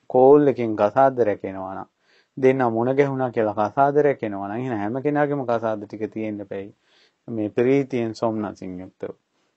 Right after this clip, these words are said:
එහෙම නෙමෙයි වගකීම්, ගෙවල් වල වැඩ කියලා ටිකක් තියෙනවා. ඒක තමයි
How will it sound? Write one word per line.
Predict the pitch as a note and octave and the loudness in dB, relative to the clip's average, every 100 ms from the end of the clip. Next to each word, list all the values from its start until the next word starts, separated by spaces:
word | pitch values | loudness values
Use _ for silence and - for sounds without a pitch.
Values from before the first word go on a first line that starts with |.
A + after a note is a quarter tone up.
| _ | _
එහෙම | A2 A2+ | -8 -6
නෙමෙයි | A#2+ A#2+ B2+ | -4 -6 -4
වගකීම්, | G#2+ G#2+ A#2 A#2+ A#2+ G2+ | 0 -2 -2 -10 -12 -10
ගෙවල් | G2+ G#2+ A2 A#2+ | -4 0 2 2
වල | B2+ A#2 | 2 0
වැඩ | G#2 G#2 C3 | -2 0 0
කියලා | - G2 F#2 | 0 -6 -6
ටිකක් | G2+ G2+ G2 | -14 -16 -20
තියෙනවා. | - - G#2+ G#2+ _ _ _ _ _ _ _ _ _ _ _ _ _ _ _ _ - | -18 -16 -16 _ _ _ _ _ _ _ _ _ _ _ _ _ _ _ _ _ -10
ඒක | A2+ | -2
තමයි | B2 A2+ A#2+ | -2 -2 -2